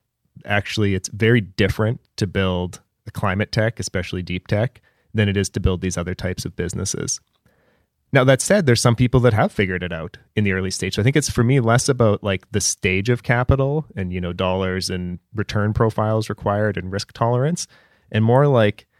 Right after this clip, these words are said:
where did these people come from? How do they think? And, you know, you get, I'm using Breakthrough as an example, but, I mean, they're technocrats, right? Like, they're deep technical experts.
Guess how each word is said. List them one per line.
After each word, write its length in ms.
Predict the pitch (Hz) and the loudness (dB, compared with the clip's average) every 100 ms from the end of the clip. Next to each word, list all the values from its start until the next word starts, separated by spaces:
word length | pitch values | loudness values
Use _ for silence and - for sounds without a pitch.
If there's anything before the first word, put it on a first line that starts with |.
| _ _ _ _ | _ _ _ _
where 180 | - 110 | 0 0
did 140 | 214 | 2
these 140 | 254 - | -2 0
people 280 | 165 - | -2 -2
come 300 | - - 120 | -4 0 0
from? 180 | 131 95 | 2 0
How 200 | 90 101 | 2 2
do 80 | 135 | 2
they 160 | 131 107 | 4 0
think? 640 | - _ 110 92 - - _ _ _ _ | -2 _ 0 0 -4 -14 _ _ _ _
And, 460 | 101 98 98 98 - | 0 2 0 -2 -4
you 140 | 113 | 0
know, 120 | 98 | 0
you 180 | 95 104 | 2 0
get, 240 | 101 101 - | 2 0 0
I'm 100 | 107 | 0
using 400 | 101 98 101 95 | 0 0 -2 -2
Breakthrough 400 | 92 101 95 104 | -2 -2 -2 -4
as 100 | 92 | -6
an 60 | 90 | -6
example, 460 | 92 120 160 - 101 | -4 -2 -2 -2 -2
but, 300 | 95 90 - | -2 -4 -6
I 280 | _ _ - | _ _ -2
mean, 80 | 127 | 0
they're 80 | |
technocrats, 720 | 143 - - - - 82 - - | 2 -2 -2 -2 -2 -6 -6 -2
right? 160 | 98 | -2
Like, 180 | 131 107 | 0 -2
they're 120 | 107 | 0
deep 460 | 104 95 120 131 - | -2 0 0 2 2
technical 500 | - 107 113 104 95 | 2 0 0 -2 -4
experts. 640 | 95 - - 92 92 - | -4 -6 -6 -6 -4 -8